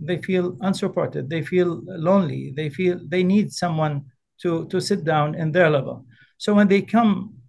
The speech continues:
uh, spend two or three days, two and a half days together, they recharge themselves, they exchange their ideas, uh, opinions, and, and experience,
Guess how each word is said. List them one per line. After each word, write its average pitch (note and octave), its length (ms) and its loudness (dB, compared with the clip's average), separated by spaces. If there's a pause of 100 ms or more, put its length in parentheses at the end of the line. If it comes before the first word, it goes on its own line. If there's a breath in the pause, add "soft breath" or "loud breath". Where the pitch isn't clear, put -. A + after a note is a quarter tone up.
uh, D#3 300 -6
spend F#3+ 400 -2
two G#3 180 0
or E3+ 180 2
three F#3+ 240 -2
days, D#3+ 300 0
two F3+ 140 -2
and F3 120 2
a D3+ 40 0
half F3+ 240 2
days D3+ 300 -2
together, E3 600 2 (640 soft breath)
they G#3 420 2
recharge F3 500 0
themselves, G3+ 640 -2 (100)
they E3+ 220 0 (300)
exchange E3+ 460 -2
their D3 420 -4
ideas, F#3+ 640 0
uh, D3+ 300 0
opinions, F#3 680 2
and, D#3+ 340 -6
and D3 180 -4
experience, G3 640 0